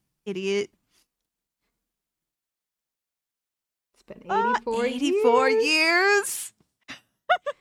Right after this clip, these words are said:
Speaker 2: Oh,
Speaker 1: that the china never been used.
Speaker 2: Yes.
Speaker 1: <laughs> Sorry.
Speaker 2: It's so good.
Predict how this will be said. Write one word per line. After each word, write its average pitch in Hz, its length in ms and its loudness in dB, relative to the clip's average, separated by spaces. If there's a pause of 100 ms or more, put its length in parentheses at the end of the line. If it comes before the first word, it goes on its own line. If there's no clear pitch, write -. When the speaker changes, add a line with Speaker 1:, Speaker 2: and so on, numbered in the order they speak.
(2000)
Speaker 2:
Oh, 285 360 2 (420)
Speaker 1:
that 254 140 -12
the 240 80 -4
china 240 840 -2
never 247 380 -8
been 269 240 -12
used. 208 680 -10 (300)
Speaker 2:
Yes. 320 220 -20
Speaker 1:
<laughs> 392 300 -6 (2750)
Sorry. - 720 -4 (440)
Speaker 2:
It's 302 240 -12
so 320 640 -6
good. 294 560 -6